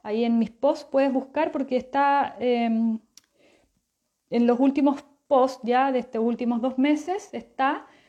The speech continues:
guía terapéutica otoño-invierno, la puedes descargar, la puedes comprar, queda para ti, tienes toda la información y tiene un descuento en mis atenciones terapéuticas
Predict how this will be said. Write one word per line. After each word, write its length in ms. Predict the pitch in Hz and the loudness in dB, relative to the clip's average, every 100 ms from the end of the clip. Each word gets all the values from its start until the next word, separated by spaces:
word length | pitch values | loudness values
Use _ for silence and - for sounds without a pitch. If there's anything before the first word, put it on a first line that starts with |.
| _ _ _ - | _ _ _ -6
guía 280 | 202 262 269 | 0 2 2
terapéutica 460 | 254 254 269 269 | 2 2 0 0
otoño-invierno, 800 | 269 277 277 294 330 302 339 381 - _ _ _ _ | 2 4 4 2 0 0 -4 -6 -14 _ _ _ _
la 160 | 202 196 | -6 0
puedes 380 | 214 226 226 | 2 0 -2
descargar, 760 | - 214 220 226 294 339 349 - | -8 -6 -4 0 4 4 2 -4
la 120 | 240 | -4
puedes 240 | 202 202 202 | -2 -2 -2
comprar, 520 | 226 226 294 349 302 | -2 -2 0 0 0
queda 180 | 240 214 | -2 0
para 260 | 208 208 208 | 0 0 0
ti, 280 | 330 349 311 | -2 -2 -4
tienes 220 | 240 208 | -6 -6
toda 160 | 214 202 | -4 -6
la 40 | |
información 560 | 185 220 233 240 381 427 - _ _ _ | -4 -2 -2 -2 -4 -4 -8 _ _ _
y 200 | - 294 302 | -2 0 2
tiene 140 | 277 | 4
un 80 | 277 | 4
descuento 560 | 254 - 277 294 277 311 | 2 0 0 0 2 4
en 180 | 277 | 4
mis 140 | 254 247 | 4 2
atenciones 400 | 233 220 247 240 | -2 -2 -4 -4
terapéuticas 880 | 226 208 190 233 285 294 392 - | -4 -2 -2 -2 -4 -6 -8 -10